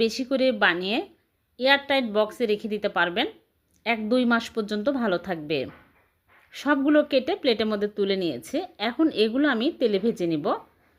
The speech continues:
এর জন্য আগে থেকেই চুলায় প্যানে তেল দিয়ে তেল গরম করে নিয়েছি। এখন একটা একটা করে গরম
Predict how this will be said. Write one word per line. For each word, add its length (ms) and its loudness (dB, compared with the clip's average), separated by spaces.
এর 160 0
জন্য 160 6
আগে 180 2
থেকেই 440 -2
চুলায় 260 0
প্যানে 280 -2
তেল 260 2
দিয়ে 200 4
তেল 180 2
গরম 300 2
করে 200 -2
নিয়েছি। 360 -4
এখন 240 2
একটা 200 -4
একটা 220 -4
করে 180 2
গরম 200 4